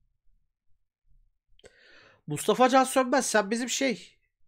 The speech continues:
eee, Mustafa B-, Mustafa B Bozkurt, Be-, Mustafa Medihi değilsin değil mi?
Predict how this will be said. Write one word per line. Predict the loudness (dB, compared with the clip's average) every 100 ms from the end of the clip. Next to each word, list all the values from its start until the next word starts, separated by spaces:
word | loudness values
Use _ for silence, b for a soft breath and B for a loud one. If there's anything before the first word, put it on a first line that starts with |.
| _ -4
eee, | 0 0 0 0 -2 -4 -8 _ _ _ _ -12
Mustafa | -8 -2 0 2 2 2
B-, | 2 2 0 -10
Mustafa | -12 -6 -4 0 0
B | 2 0
Bozkurt, | -2 -4 -14 -14 _ -6
Be-, | 0 0 -2
Mustafa | -12 -10 -6 -4 0
Medihi | 0 0 -4 -4 -2
değilsin | -2 -4 -8 -4
değil | -2
mi? | -2